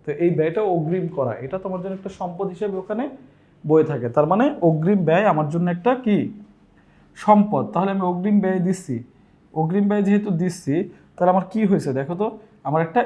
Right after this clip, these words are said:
অ্যাসেট বাড়ছে, আমার একটা অ্যাসেট বাড়ছে। কি বাড়ছে? অ্যাসেট। অ্যাসেট মানে সম্পদ, সম্পদ বাড়লে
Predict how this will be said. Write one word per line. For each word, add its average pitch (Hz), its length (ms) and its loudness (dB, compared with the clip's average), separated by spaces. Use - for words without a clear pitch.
অ্যাসেট 170 460 0
বাড়ছে, - 340 -6
আমার 147 180 -2
একটা 240 160 0
অ্যাসেট 175 440 0
বাড়ছে। 113 260 -6
কি 196 140 -4
বাড়ছে? 190 260 -2
অ্যাসেট। 156 420 -4
অ্যাসেট 139 280 -8
মানে 196 160 -2
সম্পদ, 170 400 -2
সম্পদ 156 300 -6
বাড়লে 165 260 0